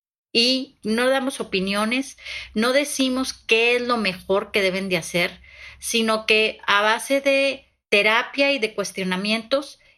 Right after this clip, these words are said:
es ver que esa persona realmente saque esos recursos internos, que los descubra, y a lo mejor ya lo sabía que los tenía, pero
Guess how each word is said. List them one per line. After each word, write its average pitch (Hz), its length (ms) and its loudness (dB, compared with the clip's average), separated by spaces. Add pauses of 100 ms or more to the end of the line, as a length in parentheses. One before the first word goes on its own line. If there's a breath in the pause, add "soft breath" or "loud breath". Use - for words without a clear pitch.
es 226 540 0
ver 240 480 -2
que 240 220 4
esa 262 280 -4
persona 240 840 -2 (180)
realmente 226 520 0
saque 233 360 0
esos 226 220 -4
recursos 247 520 -2
internos, 226 520 -2
que - 140 -2
los 180 220 0
descubra, 262 680 -2 (300 loud breath)
y 226 120 4
a 240 60 6
lo 240 80 0
mejor 254 300 0
ya 294 120 2
lo 294 120 0
sabía 254 520 0
que 202 80 -4
los 190 200 -4
tenía, 233 460 -2
pero 196 400 0